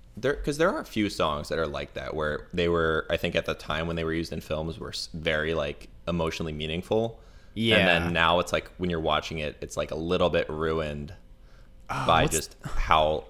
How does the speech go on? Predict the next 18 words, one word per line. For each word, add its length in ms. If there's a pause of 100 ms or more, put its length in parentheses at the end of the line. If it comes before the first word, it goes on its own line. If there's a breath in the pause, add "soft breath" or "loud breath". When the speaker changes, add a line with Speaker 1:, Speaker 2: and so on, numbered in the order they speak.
(160)
Speaker 1:
'cause 140
I 60
think 280 (340)
the 140
big 200
one 120
that 80
comes 180
to 60
mind 320
is 120
whenever 460
Happy 300
Pola 680
is 160
used 420 (120)
in 100
anything, 540